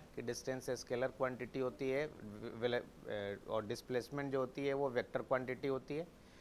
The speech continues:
Distance कभी घट नहीं सकता है, वो graph वाले section में भी हमने एक question में को लिया था, ठीक है ना, first lecture में।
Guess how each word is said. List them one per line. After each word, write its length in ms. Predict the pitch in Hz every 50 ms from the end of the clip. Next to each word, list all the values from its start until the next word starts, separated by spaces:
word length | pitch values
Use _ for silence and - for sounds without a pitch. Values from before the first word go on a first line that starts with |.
| - - - - -
Distance 420 | 123 139 135 - - 156 156 151 151
कभी 240 | 160 156 147 156
घट 300 | 135 120 113 123 - -
नहीं 120 | 143 143 143
सकता 320 | - 151 131 - - 156
है, 60 | 151
वो 140 | 147 147 143
graph 320 | 123 113 110 107 107 - 127
वाले 160 | 123 127 127
section 320 | - 135 117 - - 143
में 160 | 139 139 135 127
भी 80 | 143
हमने 240 | 139 135 139 139 139
एक 100 | 131 131
question 260 | - 135 127 - 139
में 220 | 135 135 131 131 127 -
को 60 | - 135
लिया 220 | 127 131 131 131
था, 240 | 127 - 143 147 156 - - -
ठीक 120 | 139 127
है 60 | 151 170
ना, 100 | 170 151
first 280 | - 127 123 - -
lecture 320 | - - - - 147 139 131
में। 160 | 147 165